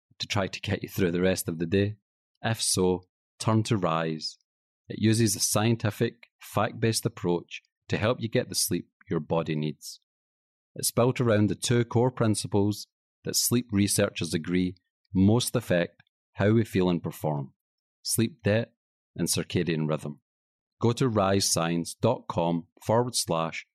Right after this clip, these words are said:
spycast and download the Rise app today to try it free for seven days.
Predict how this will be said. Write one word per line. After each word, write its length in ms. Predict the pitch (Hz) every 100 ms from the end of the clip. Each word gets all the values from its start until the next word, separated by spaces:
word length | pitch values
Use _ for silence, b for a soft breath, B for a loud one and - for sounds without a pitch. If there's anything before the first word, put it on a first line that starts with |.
| _ _
spycast 840 | - - 117 131 - 80 78 - - _ _ _ _ _
and 200 | - 82
download 440 | 107 113 113 101 90
the 80 | 80
Rise 360 | 95 107 110
app 160 | 110 -
today 460 | 92 82 85 87 - _ _ -
to 80 | 85
try 280 | - 95
it 140 | 90 -
free 460 | - 85 85 78 _ _
for 160 | 82
seven 400 | 78 - 71 73
days. 380 | 71 71 71 -